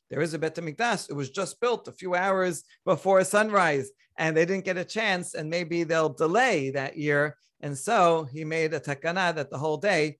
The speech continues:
will be prohibited. Okay. Amar Rabban, uh, Amar Rav Nachman bar Yitzchak, Rabban Yochanan ben Zakkai, b'shitat Rabbi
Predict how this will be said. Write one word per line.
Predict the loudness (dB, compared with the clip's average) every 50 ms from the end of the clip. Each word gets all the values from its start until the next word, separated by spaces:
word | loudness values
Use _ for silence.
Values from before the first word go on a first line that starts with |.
| _ _ _ _ _
will | -4 -2 -2 -2
be | -2 -2 -4 -2 -2 -4 -6 _ _ _
prohibited. | -4 0 0 2 2 0 0 0 0 0 2 0 -2 0 0 -2 -2 -4 -6 -8 -10 -12 -14 -16 _ _ _ _ _ _ -6
Okay. | -4 -2 -2 -2 -4 -6 -6 -8 _ _ _ _
Amar | -6 -4 0 0 0 2
Rabban, | 0 0 0 0 0 0 -2 -4
uh, | -4 -4 -4 -2 -2
Amar | 0 2 2 2 2
Rav | 0 0
Nachman | -2 -6 -8 -6 -6 -6 -4 -2
bar | -2 -2
Yitzchak, | -2 -2 -4 -4 -4 -4 -2 -2
Rabban | -4 -4 -2 -2 -2 -2 -2
Yochanan | -6 -6 -8 -6 -6 -6
ben | -6 -6
Zakkai, | -4 -4 -4 -4 -4
b'shitat | -6 -8 -10 -10 -6 -6 -6 -6 -6 -8
Rabbi | -8 -8 -6 -4 -4 -2 -2 -2 -2 -4